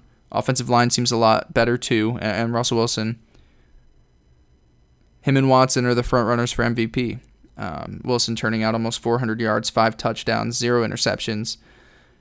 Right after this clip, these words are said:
Um, they're, they're gonna get that final wild card spot, or, you know, with the Rams, it's gonna be one of, they're both gonna be the wild card teams to me.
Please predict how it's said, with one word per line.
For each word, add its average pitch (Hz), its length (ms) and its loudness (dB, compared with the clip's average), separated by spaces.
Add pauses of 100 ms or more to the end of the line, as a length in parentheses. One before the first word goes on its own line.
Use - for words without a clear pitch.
(400)
Um, 110 580 -6 (1160)
they're, 139 240 4
they're 127 160 -2
gonna 135 180 -4
get 135 160 -2
that 123 160 0
final 131 240 0
wild 123 240 0
card 123 240 -2
spot, 120 540 2
or, 120 280 2
you 120 100 -2
know, 113 100 0
with 113 160 -2
the 113 80 -2
Rams, 117 300 0
it's 107 120 -6
gonna 120 160 -6
be 113 160 -4
one 160 300 2
of, 139 380 -2
they're 165 100 2
both 156 320 6
gonna 143 160 2
be 135 100 2
the 123 100 2
wild 120 240 2
card 113 360 -2
teams 123 320 -2
to 131 120 -2
me. 113 360 0